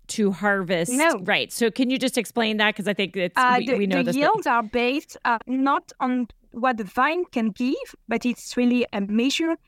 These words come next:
Speaker 2: about the sales of the year before. So, of course, in twenty twenty, you would, you do our harvest twenty twenty, you think about the year before, but you think also about the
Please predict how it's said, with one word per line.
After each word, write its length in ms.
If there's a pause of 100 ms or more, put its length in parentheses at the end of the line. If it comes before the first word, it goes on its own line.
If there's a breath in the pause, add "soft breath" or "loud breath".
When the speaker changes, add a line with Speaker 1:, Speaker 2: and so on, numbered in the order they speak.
(160)
Speaker 2:
about 320
the 60
sales 460
of 300 (180)
the 140
year 240
before. 500 (260)
So, 280
of 180
course, 380
in 400
twenty 320
twenty, 400 (160)
you 140
would, 180
you 120
do 260
our 340
harvest 320
twenty 260
twenty, 440 (200 loud breath)
you 140
think 240
about 220
the 80
year 200
before, 420
but 220
you 60
think 240
also 240
about 180
the 100